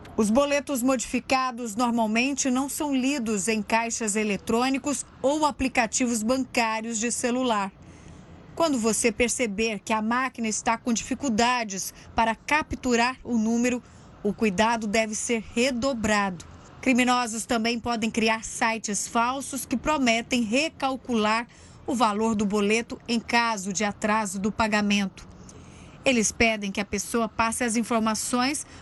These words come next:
para, em seguida, gerar um novo boleto que mostre o valor total, incluindo as multas de atraso e taxas. Evite esses sites e pegue a segunda via do boleto apenas no site do banco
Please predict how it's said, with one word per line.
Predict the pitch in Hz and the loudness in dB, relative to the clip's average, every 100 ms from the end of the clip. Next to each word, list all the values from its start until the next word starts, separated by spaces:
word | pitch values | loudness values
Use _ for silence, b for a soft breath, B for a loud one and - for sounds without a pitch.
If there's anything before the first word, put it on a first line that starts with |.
| B | B
para, | 359 233 | 0 2
em | 226 | 0
seguida, | 208 302 254 233 269 294 B B B | 0 0 2 2 2 -2 B B B
gerar | 226 233 240 247 - 254 | 0 2 0 -4 -8 -2
um | 262 254 | 0 2
novo | 262 277 285 226 | 2 2 -2 -4
boleto | 233 233 214 226 247 - B B B | 0 0 2 0 -2 -8 B B B
que | - | 0
mostre | 240 220 226 - | 4 4 2 -2
o | 220 | 0
valor | 208 208 233 | 2 2 0
total, | 208 - 277 - 247 220 226 B B B | -4 -4 -4 0 2 2 0 B B B
incluindo | 262 - 214 220 214 | -2 0 0 2 2
as | 202 196 | 2 2
multas | 208 233 320 339 277 208 | 2 2 0 -2 -2 -2
de | 214 | -2
atraso | 190 - 226 233 254 240 233 | -4 -2 0 0 -2 -6 -6
e | 262 | -8
taxas. | - 226 208 202 208 196 - - B B B - | 0 2 2 0 -2 -2 -4 -8 B B B 0
Evite | 285 277 349 | 4 4 2
esses | 330 - 247 | -2 -2 -2
sites | - 262 262 277 285 220 | 0 -2 -2 -6 -6 -2
e | 220 | -2
pegue | - 247 247 | 0 -2 -2
a | |
segunda | 240 240 214 247 233 | -2 -2 0 0 0
via | 185 240 247 | 0 0 0
do | 220 | 0
boleto | 202 226 226 262 247 B B B | 0 2 2 0 -4 B B B
apenas | 254 - 320 349 339 277 | -2 2 2 2 0 0
no | 277 | 0
site | 254 - 262 262 - | 0 0 0 -2 -4
do | 233 269 | -2 -2
banco | 202 233 233 240 285 | 2 2 2 -2 -6